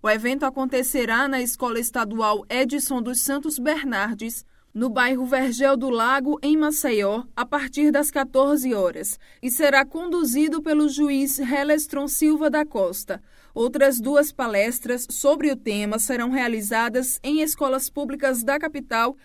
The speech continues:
ainda nesta semana. Na quinta-feira, às quatorze horas, o juiz André Geda Peixoto Melo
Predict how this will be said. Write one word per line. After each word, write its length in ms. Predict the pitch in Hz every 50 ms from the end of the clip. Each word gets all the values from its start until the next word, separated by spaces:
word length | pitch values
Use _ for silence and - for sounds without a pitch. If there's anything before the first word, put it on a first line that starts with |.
| _ _
ainda 480 | - 254 262 262 277 311 330 302 294 269
nesta 380 | 262 269 277 302 - 311 294
semana. 640 | 294 - 311 294 269 233 208 185 170 170 175 180 202 - - - - -
Na 140 | - 240 233
quinta-feira, 760 | 233 269 277 269 277 247 247 254 - 269 262 294 302 311 302
às 140 | 302 302 -
quatorze 580 | 285 262 262 262 254 254 254 233 214 226 208
horas, 380 | 208 208 240 254 269 262 247 254
o 100 | 262 262
juiz 460 | 247 277 277 269 262 269 262 262 -
André 400 | - 254 254 254 254 262 294 311 294
Geda 360 | 226 226 240 254 269 240 262
Peixoto 640 | 262 - 233 226 220 - - 247 220 208 208 220 196
Melo 380 | 190 190 190 196 220 247 254